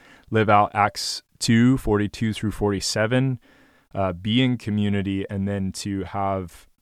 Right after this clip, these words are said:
this virus come up, this whole covid nineteen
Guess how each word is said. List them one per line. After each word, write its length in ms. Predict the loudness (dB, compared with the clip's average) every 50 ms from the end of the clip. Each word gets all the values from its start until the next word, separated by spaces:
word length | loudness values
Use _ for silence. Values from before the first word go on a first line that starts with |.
| _ _ _ _ _ _
this 600 | -10 -4 -2 -2 -2 0 -2 -4 -6 -6 -8 -12 -18 _ _ _ _ _ _ _ _ _ _ _ _ _ _ _ _ _ _ _ _ _ _ -20 _ _
virus 920 | -12 -12 -10 -6 -4 -2 0 2 0 2 0 -2 -2 -4 -6 -8 -10 -10 -12 _ _
come 300 | -8 -6 -4 -2 -4 -4
up, 360 | -4 -6 -6 -6 -6 -6 -6 -8 -8 -8 -10 _
this 220 | -10 -8 -8 -8
whole 320 | -8 -8 -8 -8 -8 -10 -12 _ _
covid 360 | -10 -6 -4 -4 -4 -4 -6 -4
nineteen 760 | -6 -6 -6 -8 -10 -12 -12 -8 -6 -4 -4 -4 -6 -8